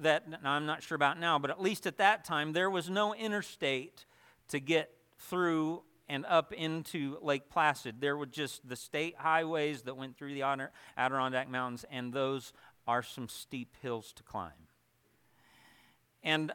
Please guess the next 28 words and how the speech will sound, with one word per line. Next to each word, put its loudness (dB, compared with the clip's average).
I 8
can -2
remember, 4
uh, 2
probably, 6
I 8
guess, 2
just -4
about 8
eleven 6
or -2
twelve 2
years -4
old, 0
getting 4
up 6
some 2
of -2
those 4
hills, 4
and -4
the 0
traffic 2
would 0
line 4
up 2
behind 2
us, 2